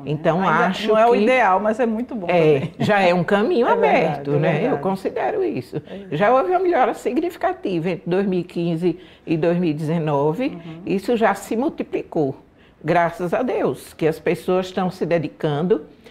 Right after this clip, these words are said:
Speaker 1: a esse caminho. E assim, considerando o tempo, o trabalho e o talento em prol de alguém ou de alguma coisa.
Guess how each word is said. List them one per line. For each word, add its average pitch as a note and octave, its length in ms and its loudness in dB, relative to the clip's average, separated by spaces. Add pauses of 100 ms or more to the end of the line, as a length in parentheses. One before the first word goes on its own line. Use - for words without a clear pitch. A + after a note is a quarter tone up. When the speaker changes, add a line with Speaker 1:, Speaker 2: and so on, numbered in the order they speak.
(180)
Speaker 1:
a D#3+ 180 0
esse F3+ 260 0
caminho. D#3+ 460 -2
E G3 100 0
assim, F3+ 520 0 (340)
considerando F#3+ 1040 2
o A#3+ 120 2
tempo, G#3 760 0 (400)
o F3+ 120 2
trabalho E3+ 1000 2 (160)
e F#3 120 0
o F#3 60 0
talento D#3 840 0 (380)
em G#3+ 180 0
prol F#3+ 360 2
de G3+ 140 4
alguém F#3 480 2
ou G3+ 40 0
de G3 140 2
alguma G3 340 0
coisa. C#3 540 -2